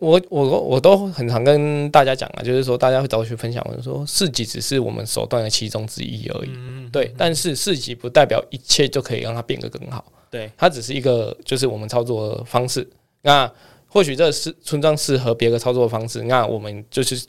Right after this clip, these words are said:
Speaker 1: 看到场地，然后我们再去规划，
Speaker 2: 嗯。
Speaker 1: 那它可以长出怎样的模组出来。
Speaker 2: 嗯。
Speaker 1: 对，所以并不是说每个模式都要像美容这样。
Speaker 2: <laughs>
Speaker 1: 如果我今天我讲一个什么，我在桃园，高雄桃园区，距离高雄市区两个小时，在那边办市集，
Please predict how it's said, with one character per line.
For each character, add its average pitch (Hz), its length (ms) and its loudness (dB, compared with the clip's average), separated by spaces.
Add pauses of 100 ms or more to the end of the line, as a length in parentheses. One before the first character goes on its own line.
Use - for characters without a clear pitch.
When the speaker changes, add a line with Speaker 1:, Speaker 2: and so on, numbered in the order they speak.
Speaker 1:
看 135 100 -2
到 120 140 4
场 107 220 -10
地， 117 260 -4
然 107 80 -4
后 107 60 -2
我 107 40 -6
们 107 80 -10
再 110 80 -6
去 107 120 -6
规 - 180 -2
划， 117 180 -2 (280)
Speaker 2:
嗯。 131 160 -14
Speaker 1:
那 123 100 -4
它 123 140 -6
可 127 120 -8
以 120 40 -8
长 107 180 -8
出 - 100 -10
怎 120 200 -4
样 123 120 0
的 107 200 -2
模 113 240 -4
组 - 140 -8
出 - 220 -10
来。 - 80 -8 (220)
Speaker 2:
嗯。 120 240 -14
Speaker 1:
对， 123 180 -4 (200)
所 202 180 6
以 185 40 4
并 208 220 -4
不 156 80 -4
是 175 140 2
说 175 180 -4
每 143 160 0
个 117 160 -2
模 123 240 -4
式 143 140 -6
都 139 160 6
要 143 100 6
像 139 240 -2
美 110 140 -8
容 107 180 -6
这 117 120 8
样。 131 200 4 (260)
Speaker 2:
<laughs> - 340 -12
Speaker 1:
如 196 80 8
果 196 80 8
我 143 80 4
今 190 180 4
天 196 240 2
我 143 140 -2
讲 131 200 -2
一 143 40 -4
个 147 100 -2
什 131 100 -8
么， 107 200 -10
我 120 120 -2
在 165 160 8
桃 135 300 2
园， 120 180 -6
高 185 200 4
雄 143 180 -4
桃 135 180 -2
园 135 80 -8
区， 147 380 -4
距 196 160 2
离 160 160 2
高 170 160 2
雄 151 160 -2
市 156 100 -4
区 156 140 -4
两 127 160 -6
个 117 80 -4
小 - 180 -2
时， - 180 -8 (120)
在 147 80 4
那 147 60 6
边 156 120 2
办 151 160 4
市 135 200 -6
集， - 280 -14